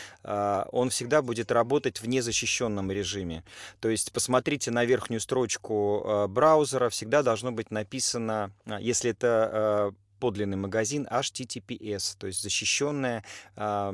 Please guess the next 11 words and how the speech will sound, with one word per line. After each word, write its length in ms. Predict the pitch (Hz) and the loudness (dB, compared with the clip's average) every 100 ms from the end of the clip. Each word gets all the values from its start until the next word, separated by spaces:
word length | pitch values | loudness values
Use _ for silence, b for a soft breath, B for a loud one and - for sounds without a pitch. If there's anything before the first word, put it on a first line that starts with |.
| 95 | -6
соединение, 720 | 98 - 110 101 113 107 101 85 | -6 -4 -2 -2 -2 -2 -2 -4
при 140 | - | -4
котором, 600 | - 107 135 123 110 101 | -4 0 0 0 -2 -4
а, 140 | 104 101 | -6 -4
ну, 200 | 113 101 | -4 0
ваши 280 | 107 - | 0 -2
данные 340 | 101 127 131 110 | 0 0 0 -4
никуда 360 | 101 - 98 | -6 -6 -6
не 120 | 113 101 | -4 -4
могут 360 | 101 98 95 | -4 -6 -8
уйти. 480 | 104 98 - 98 | -8 -6 -8 -8